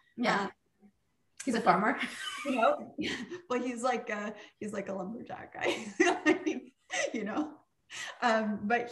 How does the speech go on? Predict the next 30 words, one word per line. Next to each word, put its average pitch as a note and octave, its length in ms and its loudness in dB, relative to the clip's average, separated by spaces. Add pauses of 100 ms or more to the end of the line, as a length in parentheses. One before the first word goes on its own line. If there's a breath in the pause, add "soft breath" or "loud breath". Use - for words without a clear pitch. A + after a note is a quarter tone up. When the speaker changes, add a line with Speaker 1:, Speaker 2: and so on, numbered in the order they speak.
Speaker 2:
he, A3+ 500 -2 (140)
but C4+ 160 8
he D4+ 100 2
was D#4 240 -4
like, D4 220 0
"You D4 80 -4
know D4+ 120 4
what? C4+ 320 2
Like, C#4+ 220 0 (460 soft breath)
this D4+ 280 6
is, C#4+ 380 -6 (140)
this G#3+ 180 -2
is G#3+ 160 -4
your G3+ 220 -2
business. A3+ 440 -4
And F#3+ 300 -8
if - 200 -10
that's - 300 -6 (180)
how F#3+ 320 -4
it F#3+ 200 -6
feels G#3 220 -6
good F#3 260 -4
for G#3 80 -6
you F#3+ 240 -4
to F#3 60 -4
run F3 240 -6
it, - 160 -8 (100)
then, C4 380 -4 (500 loud breath)
then C4 320 0
okay. B3+ 480 -6